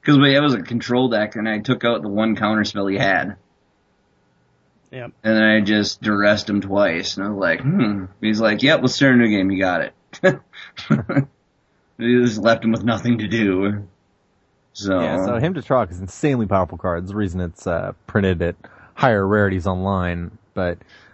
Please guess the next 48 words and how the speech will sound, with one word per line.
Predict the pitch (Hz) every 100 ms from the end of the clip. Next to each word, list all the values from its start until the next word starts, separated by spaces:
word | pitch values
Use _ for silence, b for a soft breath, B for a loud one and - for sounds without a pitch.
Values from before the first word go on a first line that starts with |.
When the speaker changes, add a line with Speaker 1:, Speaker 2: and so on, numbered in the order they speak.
| _
Speaker 3:
uh, | 113 110
there | 135
are | 185
different | 147 143 131
options | 104 107 104
you | 92
can | 92
do | 95
for | 87 90
mono | 90 95
black | 85 92 92
control | 92 - 95 95
that | -
are | 104
not | 98 95 101
Rats. | 98 107 123 - -
I |
shared | 95 113 90
a |
link | 92 95
with | 90
you | 87
guys. | 87 87 92 92 -
That's, | 92 82 -
uh, | 92 85 87 - b b b b b _
a | 110
guy | 120 113
playing | - 123 104
Pauper | 98 110 104
right | 101 95
now. | 101 110 98 92
His | 90
name's | 95 85
Singer, | - 113 98 90 -
Singer | - 170 170 165
from | - 113
Singer. | 101 - 104 87 85 95 - b b b b b _
And, | 95 92 92
uh, | 90 87 95
he's | 101 127
not | 123
running | 113 120 -
Speaker 2:
Hmm. | 98 180
Speaker 3:
any | 190
Rats | 120 92 85 - -
in | 113
his | 98 87
decks, | - 80 87 - - -